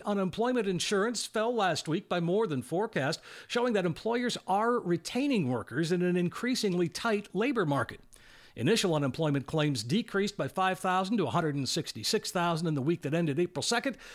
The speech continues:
Labor Department data showed Thursday that the level matched the lowest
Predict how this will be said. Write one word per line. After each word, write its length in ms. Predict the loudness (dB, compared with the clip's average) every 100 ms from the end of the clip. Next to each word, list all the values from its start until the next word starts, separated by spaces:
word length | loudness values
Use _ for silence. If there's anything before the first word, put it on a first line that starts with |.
| -10
Labor 300 | 0 2 2
Department 560 | 2 2 0 2 0 0
data 240 | 0 0
showed 420 | 0 0 2 0 0
Thursday 720 | 2 2 0 0 2 2 -2 -8 -8
that 220 | -4 -2
the 140 | -2 0
level 340 | 0 2 2
matched 320 | 2 0 -2
the 80 | -4
lowest 680 | -2 2 2 2 0 -4